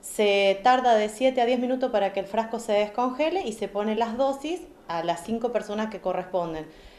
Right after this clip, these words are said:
Eh, son de cero cinco intramuscular en el músculo deltoides. Sea primera o segunda dosis.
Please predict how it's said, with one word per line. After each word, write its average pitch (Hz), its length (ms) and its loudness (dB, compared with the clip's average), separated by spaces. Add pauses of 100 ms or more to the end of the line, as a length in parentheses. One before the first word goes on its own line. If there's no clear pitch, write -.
(120)
Eh, 170 240 0
son 196 260 -2
de 185 80 0
cero 208 260 -2
cinco 254 280 -2
intramuscular 208 500 0
en 233 60 -4
el 208 80 -4
músculo 208 260 0
deltoides. 156 640 0 (640)
Sea 185 240 2
primera 226 540 0
o 175 80 -10
segunda 180 340 -4
dosis. 165 400 -8